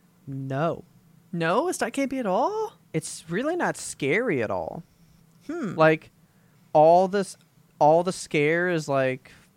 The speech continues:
Speaker 1: the last five percent of the movie.
Speaker 2: The part where she, like, like, bum rushes you on all fours
Speaker 1: Okay.
Speaker 2: in the woods, that
Speaker 1: That part's
Speaker 2: hurt
Speaker 1: even
Speaker 2: me.
Speaker 1: creepy, right?
Speaker 2: Uh-huh.
Speaker 1: She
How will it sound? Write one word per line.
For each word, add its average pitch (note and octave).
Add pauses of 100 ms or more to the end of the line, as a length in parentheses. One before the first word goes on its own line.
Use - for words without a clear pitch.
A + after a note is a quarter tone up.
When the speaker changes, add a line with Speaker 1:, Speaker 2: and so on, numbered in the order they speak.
(140)
Speaker 1:
the C#3
last C3+
five B2
percent A2+
of G#2+
the A2
movie. A2 (680)
Speaker 2:
The G#3
part F#4
where C4+
she, -
like, G#3+ (280)
like, F#3+ (140)
bum F#3+
rushes E3+
you E3+
on E3+
all E3+
fours E3+
Speaker 1:
Okay. A#2
Speaker 2:
in D#3+
the C#3+
woods, C#3+
that F3+ (440)
Speaker 1:
That A#3+
part's A#3+
Speaker 2:
hurt F#3+
Speaker 1:
even C3
Speaker 2:
me. D#3+
Speaker 1:
creepy, D#3+
right? C3 (420)
Speaker 2:
Uh-huh. F3 (560)
Speaker 1:
She A#3